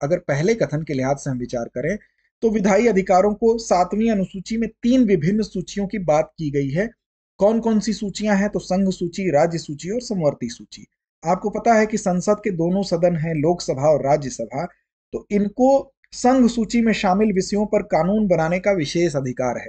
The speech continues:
अर्थात संघ जो है वो संघ सूची के अंतर्गत जो शामिल विषय हैं उस पर कानून बनाने का अधिकार रखता है। इसमें कौन कौन से मामले आते हैं? तो चाहे वो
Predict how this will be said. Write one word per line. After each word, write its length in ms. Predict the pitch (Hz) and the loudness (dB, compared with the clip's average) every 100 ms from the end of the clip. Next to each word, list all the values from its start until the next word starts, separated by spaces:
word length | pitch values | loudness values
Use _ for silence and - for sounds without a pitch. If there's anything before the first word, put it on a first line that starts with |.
| - | -12
अर्थात 300 | 139 156 170 | -8 -4 -6
संघ 300 | - 190 202 | -4 -2 0
जो 180 | 185 165 | 0 -2
है 100 | 160 190 | 0 0
वो 100 | 180 | -2
संघ 240 | 160 165 | -4 -6
सूची 280 | 147 143 170 | -6 -10 -12
के 180 | 165 165 | -8 -8
अंतर्गत 560 | - 135 135 139 156 139 | -8 -12 -8 -4 -4 -6
जो 100 | 143 | -8
शामिल 340 | - 135 147 127 | -6 -6 -4 -6
विषय 220 | 127 151 | -6 -6
हैं 80 | 143 | -6
उस 120 | - | -6
पर 120 | 131 | -10
कानून 320 | 131 127 139 123 | -6 -6 -6 -8
बनाने 300 | 123 127 131 | -8 -8 -8
का 120 | 127 | -10
अधिकार 300 | 117 127 120 | -10 -8 -8
रखता 340 | 123 _ 170 160 | -12 _ -2 2
है। 200 | 175 185 _ _ _ _ | 2 0 _ _ _ _
इसमें 420 | 190 226 226 240 - | -2 2 2 2 2
कौन 240 | 196 208 | 2 2
कौन 200 | 214 208 | 0 0
से 140 | 208 190 | 0 2
मामले 320 | 175 185 202 | 2 4 4
आते 220 | 175 180 | 4 2
हैं? 160 | 165 175 | -2 -2
तो 80 | 160 | -4
चाहे 260 | 165 143 151 | -2 0 2
वो 280 | 165 170 | 0 0